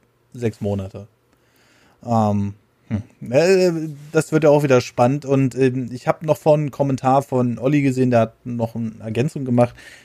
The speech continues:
Dieser Impfstoff hält in Trockeneis, dieser besagte, dreißig Tage. Ich hoffe einfach mal, <laughs> dass nicht am Ende noch irgendwelche Sachen rumgammeln, ähm,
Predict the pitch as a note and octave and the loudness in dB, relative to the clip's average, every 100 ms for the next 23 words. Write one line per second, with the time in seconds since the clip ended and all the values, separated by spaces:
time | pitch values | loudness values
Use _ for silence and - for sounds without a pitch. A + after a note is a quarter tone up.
0 | - A2+ A#2+ F3+ A#3+ - - F#3 - - | -10 -2 0 2 2 2 2 2 2 0
1 | C#3+ E3 - C3+ - - - - D3 F3+ | 0 0 -4 -14 -14 -20 -20 -2 0 0
2 | E3+ B2+ - A2 G#2+ C#3 - - _ _ | -4 -10 -8 -2 0 0 -2 -20 _ _
3 | _ A#2 G#2+ G#2 G#2 G2+ G#2+ - D#3+ F#3 | _ -10 -6 -4 -2 -4 -4 -4 -2 -2
4 | - _ _ _ _ _ _ - - A2+ | -8 _ _ _ _ _ _ -12 0 2
5 | B2+ B2 - - G2+ A2+ - - _ _ | 2 0 -10 -4 -4 -4 -10 -16 _ _
6 | _ _ _ - _ B2 - E3+ G3+ A#2 | _ _ _ -20 _ -10 -2 0 2 0
7 | G#2 G2+ - G2+ A2+ G#2+ D#3+ D#3+ _ _ | 0 -4 -6 -8 -2 2 2 0 _ _
8 | _ _ _ _ _ _ - C3 B2+ - | _ _ _ _ _ _ 0 0 0 -2
9 | C3+ A#2+ A#2+ C#3+ D#3+ C#3 B2+ C#3+ D3 C3+ | 0 0 2 0 2 0 2 0 0 -2
10 | B2 B2+ A#2+ A#2+ A#2+ A#2 C3+ B2 G2+ G2+ | -4 -4 -6 -4 -4 -2 -2 -2 0 0
11 | G2+ A2 D#3 - _ _ _ _ - A2+ | 0 -2 -4 -12 _ _ _ _ -14 -2
12 | A2 G#2+ A2+ A2+ A2+ | 0 2 2 0 -2